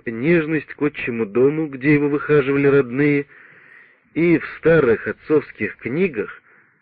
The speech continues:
отец был врачом — открыл для себя прелесть науки о мире живого,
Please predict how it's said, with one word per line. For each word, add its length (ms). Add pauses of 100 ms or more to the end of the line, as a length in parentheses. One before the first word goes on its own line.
(160)
отец 320
был 260
врачом — 540 (800)
открыл 400
для 160
себя 340
прелесть 600
науки 760
о 140
мире 340
живого, 640